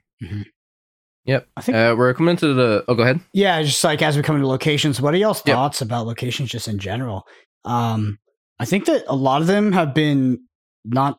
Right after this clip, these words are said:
Speaker 1: very impactful, but I wouldn't say locations are bad <laughs> at all. Uh, but ultimately, like, location, like, this set is, like, the, the, the marquee new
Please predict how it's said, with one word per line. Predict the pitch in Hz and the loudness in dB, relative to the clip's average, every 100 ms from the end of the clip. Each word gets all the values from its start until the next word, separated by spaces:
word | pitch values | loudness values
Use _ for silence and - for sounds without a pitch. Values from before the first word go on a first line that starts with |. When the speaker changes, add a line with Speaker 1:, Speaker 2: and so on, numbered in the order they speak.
| _ | _
Speaker 1:
very | 127 117 127 135 | -8 -2 0 0
impactful, | 127 131 117 127 131 - 202 233 175 | 0 -2 0 0 0 -2 0 0 2
but | 156 | 0
I | |
wouldn't | 147 160 | 2 0
say | 151 156 | 0 0
locations | 127 120 120 104 92 | 0 -4 -4 -6 -8
are | |
bad | 85 82 - _ | -10 -10 -10 _
<laughs> | |
at | 135 131 156 - 127 | -2 0 0 0 0
all. | 107 - - - - | -2 -4 -14 -16 -2
Uh, | 127 120 | -2 0
but | 170 151 | 0 0
ultimately, | 165 185 175 160 143 | 0 0 2 2 2
like, | 135 139 | 0 0
location, | 135 135 160 - 165 | -4 0 0 0 -2
like, | 160 151 - - _ _ | -2 -2 -8 -20 _ _
this | 190 226 | 0 2
set | - 214 165 | 2 2 -2
is, | - 160 151 139 - | 0 2 2 2 0
like, | 143 135 - | 0 -2 0
the, | 143 131 131 127 | 0 2 0 -2
the, | - 127 123 | -4 -4 -2
the | 120 | 0
marquee | 135 143 175 175 165 143 139 139 _ _ _ _ | 2 2 0 0 0 2 0 -2 _ _ _ _
new | 131 131 135 143 139 135 135 | 0 2 2 2 0 0 -2